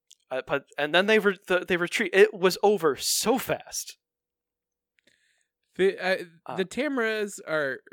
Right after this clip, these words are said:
Speaker 2: quitters, if nothing else.
Speaker 1: It's, like, immediate quitters. They put forth so little effort.
Speaker 2: <laughs>
Speaker 1: No wonder Mav is mad all the time.
Speaker 2: Right.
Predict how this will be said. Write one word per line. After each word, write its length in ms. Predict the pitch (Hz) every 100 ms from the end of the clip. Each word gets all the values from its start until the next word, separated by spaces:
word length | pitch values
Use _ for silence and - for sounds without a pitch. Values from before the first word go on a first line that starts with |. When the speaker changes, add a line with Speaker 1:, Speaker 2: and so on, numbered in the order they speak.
| -
Speaker 2:
quitters, 440 | - 196 135 113
if 140 | 120 -
nothing 280 | 120 113 92
else. 400 | 85 - - - _ _ _ _
Speaker 1:
It's, 280 | 156 - - - 214 _ - -
like, 240 | 262 254
immediate 1000 | - 202 190 185 175 254 254 220 170 135 -
quitters. 540 | 127 107 101 - - _ _ _ -
They 60 |
put 160 | - 240
forth 280 | - 196 -
so 600 | - - - - - 254
little 360 | 175 151 135 123
effort. 320 | - 113 147 _
Speaker 2:
<laughs> 60 | 185 - - - - _ _ _ _ 175
Speaker 1:
No 100 | 190
wonder 260 | 190 196
Mav 280 | 151 127 123
is 100 | 131
mad 260 | 135 127 127
all 140 | 120
the 80 | 110
time. 320 | 127 107 117 135
Speaker 2:
Right. 340 | 139 104